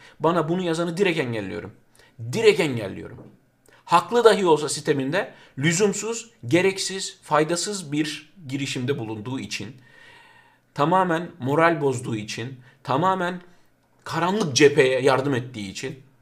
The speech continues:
ben engelliyorum. Bana yazmasın, gitsin başka yerde konuşsun ama bana yazmasın yani.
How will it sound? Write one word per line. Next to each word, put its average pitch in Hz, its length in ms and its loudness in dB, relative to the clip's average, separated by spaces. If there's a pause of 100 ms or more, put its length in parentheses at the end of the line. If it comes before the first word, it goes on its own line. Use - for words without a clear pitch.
ben 113 180 -2
engelliyorum. 104 640 -6
Bana 240 180 4
yazmasın, 156 380 -2
gitsin 165 240 -6
başka 165 200 -6
yerde 147 160 -4
konuşsun 151 320 -8
ama 110 140 -4
bana 143 160 0
yazmasın 104 420 -6
yani. - 280 -16